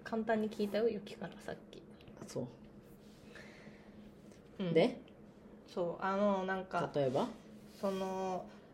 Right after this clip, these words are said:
Speaker 1: なんだろう、その、例えば、まあ、私たちのその、エルジービーティーで、だったら、なんか、まあ、まず、まあ、レズ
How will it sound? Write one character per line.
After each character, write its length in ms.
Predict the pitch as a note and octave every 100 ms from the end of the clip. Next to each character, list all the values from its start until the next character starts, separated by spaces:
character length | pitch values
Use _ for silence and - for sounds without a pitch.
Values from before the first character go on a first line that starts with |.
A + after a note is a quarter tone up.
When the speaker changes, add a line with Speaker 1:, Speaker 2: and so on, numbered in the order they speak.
| -
Speaker 1:
な 140 | A3+ A#3
ん 80 |
だ 140 | G#3+ F3+
ろ 80 | E3
う、 80 | - - - -
そ 200 | - A3+
の、 420 | G3 F#3+ F#3+ G3 - - -
例 300 | A3 C#4+ C4
え 20 |
ば、 440 | G#3+ A3+ G3 E3+ - - - - - - -
ま 100 | G#3+
あ、 40 |
私 420 | F#3 G3+ A#4 D5 -
た 200 | B4+ -
ち 140 | A3+
の 260 | A3 A3+ G#3+
そ 140 | G#3+
の、 300 | G3+ G3 F#3
エ 60 | G#3
ル 120 | A3+
ジ 120 | G#3
ー 80 | A3
ビ 120 | A3+
ー 60 | A3+
テ 80 | A3+
ィ 140 | G#3+
ー 40 | F3
で、 220 | F#3 - -
だ 100 | F#3
っ 40 | -
た 120 | F#3
ら、 100 | F3
な 80 | F#3+
ん 60 | F#3+
か、 100 | F3
ま 220 | F3+ -
あ、 20 |
ま 160 | G#3 A3
ず、 240 | F#3 - - - - - - -
ま 160 | G#3 F3+
あ、 80 | - - - - - - - - - - - -
レ 200 | G#3 G#3+
ズ 200 | A3 B4+